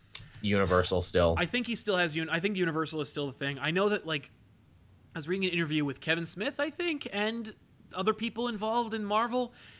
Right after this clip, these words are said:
Speaker 2: Uh, Joe Quesada was talking about how he
Speaker 1: Mm.
Speaker 2: thought that they had it, but he didn't say for certain, and he, he was clearly playing it close because he didn't know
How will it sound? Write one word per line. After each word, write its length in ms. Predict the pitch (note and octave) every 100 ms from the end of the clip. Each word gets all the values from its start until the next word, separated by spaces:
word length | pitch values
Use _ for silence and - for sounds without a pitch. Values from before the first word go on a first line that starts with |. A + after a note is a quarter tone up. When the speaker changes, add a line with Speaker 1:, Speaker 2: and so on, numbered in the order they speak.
| - -
Speaker 2:
Uh, 100 | E3+
Joe 180 | D#3+ F#3+
Quesada 520 | G3+ - F3 D3 F2+ -
was 120 | B2+
talking 320 | - C3+ C3 B2+
about 200 | B2 A#2
how 140 | C3+
he 200 | G2+ F2+
Speaker 1:
Mm. 60 | D#2
Speaker 2:
thought 440 | - F3+ F3+ A#3+ - - - -
that 160 | D#3
they 140 | D3+ C#3+
had 320 | D3 C#3+ C#3+
it, 160 | B2+ - - - - - -
but 140 | D#3+
he 100 | C#3+
didn't 380 | D3+ D#3 E3 F#3 -
say 260 | - E3+ D#3+
for 160 | E3+
certain, 380 | D#3 E3 D#3+ D#3
and 80 | C#3+
he, 100 | C3 - C3+ - - -
he 120 | G3+
was 100 | F#3+
clearly 540 | - - G#3+ A#3+ A#3
playing 420 | - - F3 E3+ D#3+
it 140 | -
close 360 | - D3 C#3+ C#3
because 220 | C#3 C3+
he 80 | C3
didn't 360 | C#3+ C3+ C#3+
know 400 | C3+ C3 B2 A#2+